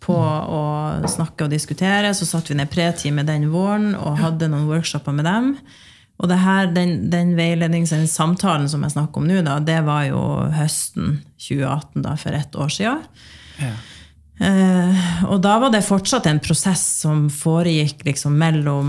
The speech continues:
Speaker 1: meg, Edgar og pre-teamet. Eh, og når jeg innleda i stad med å si at det var kanskje ikke en sånn oppskrift alle skal følge, så har det jo også, også litt med rekkefølgen å gjøre. Det er ikke alltid så lett å planlegge en sånn rekkefølge, for det er så mange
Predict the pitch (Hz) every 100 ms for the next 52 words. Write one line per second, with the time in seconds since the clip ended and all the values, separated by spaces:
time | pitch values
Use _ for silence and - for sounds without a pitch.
0 | 147 156 147 147 151 127 135 135 - 170
1 | 190 - - - 151 160 - 160 156 151
2 | 151 151 151 175 - 165 165 165 170 185
3 | 170 170 190 208 165 139 156 160 151 139
4 | - 165 139 147 156 147 147 156 156 147
5 | 156 160 147 135 135 131 - - - 147
6 | - 139 156 - 127 151 143 185 143 160
7 | 175 175 165 139 143 156 - - 160 147
8 | 156 147 165 139 139 165 180 - 143 139
9 | 151 185 196 208 226 190 165 165 165 151
10 | 160 165 190 170 131 131 131 139 - 151
11 | 143 139 160 147 165 156 131 147 143